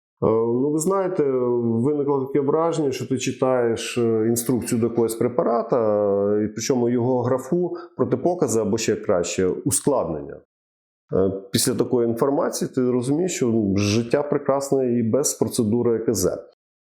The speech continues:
ну, насправді я хотів підкреслити ще раз, наскільки, е, необґрунтованими, безпідставними, е, ну і, зрештою, недоведеними, е, можуть бути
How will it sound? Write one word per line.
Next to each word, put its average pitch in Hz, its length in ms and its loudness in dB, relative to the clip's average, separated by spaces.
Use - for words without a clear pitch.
ну, 139 320 2
насправді 175 360 0
я 156 60 0
хотів 151 280 -2
підкреслити 143 960 0
ще 135 280 0
раз, 127 440 -2
наскільки, 123 840 0
е, 113 260 2
необґрунтованими, 120 1160 0
безпідставними, 110 1300 0
е, 98 60 2
ну 127 280 0
і, 113 160 0
зрештою, 104 440 0
недоведеними, 104 880 0
е, 98 640 2
можуть 101 460 0
бути 98 600 0